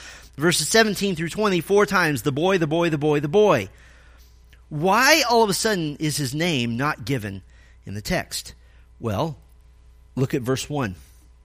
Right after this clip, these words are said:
"The Lord visited Sarah as he had said, and the Lord did to Sarah as he had promised. And Sarah conceived and bore Abraham a son in his old age at the time of which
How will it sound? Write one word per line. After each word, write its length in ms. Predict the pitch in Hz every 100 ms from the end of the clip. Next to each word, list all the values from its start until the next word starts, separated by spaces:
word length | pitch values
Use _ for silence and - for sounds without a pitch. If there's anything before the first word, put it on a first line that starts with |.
| - - - - - - - - - - -
"The 100 | 123
Lord 320 | 143 196 156
visited 400 | 175 156 156 139
Sarah 340 | - 185 208
as 180 | 143 127
he 160 | 156 135
had 80 |
said, 460 | - - 180 180 165 - - -
and 120 | 147 135
the 80 |
Lord 280 | 139 170 175
did 180 | 135 180
to 80 | 160
Sarah 320 | - 170 170
as 160 | 139 -
he 120 | 151
had 120 | 135
promised. 540 | 165 147 120 - - - - - -
And 120 | 127
Sarah 280 | - 185 190
conceived 640 | - 151 - 220 196 135
and 100 | 127
bore 200 | 135 156
Abraham 480 | 170 185 180 151 147
a 40 |
son 300 | 143 - 190
in 120 | 165 143
his 140 | 120
old 240 | 180 190
age 300 | 175 185 151
at 80 | 147
the 60 | 135
time 320 | 175 180 180
of 100 | 139
which 260 | 160 -